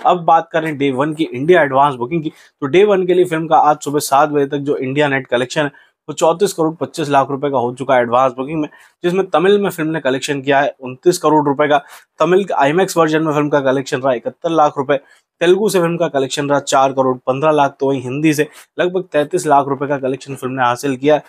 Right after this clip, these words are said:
और इसी के साथ चौंतीस करोड़ पच्चीस लाख रुपए फिल्म का टोटल इंडिया नेट कलेक्शन हो चुका है एडवांस बुकिंग में। वहीं ऑक्यूपेंसी की बात करें तो दिल्ली एनसीआर में देखेंगे तो आप काफी कम शोज हैं फिल्म के। तमिल वर्जन की बात करें तो तमिल में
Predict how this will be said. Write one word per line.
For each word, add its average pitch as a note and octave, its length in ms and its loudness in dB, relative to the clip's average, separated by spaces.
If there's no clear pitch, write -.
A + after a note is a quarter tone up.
और C#3 80 -6
इसी F3+ 120 -2
के F#3+ 80 0
साथ D#3+ 180 0
चौंतीस C#3 400 -2
करोड़ D3 240 -2
पच्चीस - 400 -12
लाख C#3+ 180 2
रुपए C#3 200 -4
फिल्म E3 140 -4
का D#3+ 120 0
टोटल D3 380 -2
इंडिया D3+ 280 -2
नेट C#3+ 180 -4
कलेक्शन B2+ 360 -6
हो A#2+ 220 -10
चुका C3+ 200 0
है C#3+ 180 0
एडवांस A#2 360 -2
बुकिंग A#2 320 -4
में। C3 80 -8
वहीं D3 120 -2
ऑक्यूपेंसी E3+ 640 0
की E3+ 80 2
बात D3+ 300 4
करें D3 240 -2
तो D3+ 100 2
दिल्ली C3+ 240 2
एनसीआर D3 440 4
में C#3+ 120 -4
देखेंगे C#3+ 300 -2
तो C#3+ 120 2
आप C#3 180 2
काफी C3+ 220 0
कम C#3 220 -2
शोज C#3+ 280 0
हैं C#3 100 -2
फिल्म C#3 240 -4
के। C#3+ 140 0
तमिल C#3 280 -2
वर्जन C3 300 0
की D3 100 -10
बात C3+ 300 2
करें C#3+ 180 -2
तो C#3 100 -14
तमिल D3+ 300 0
में D#3+ 120 0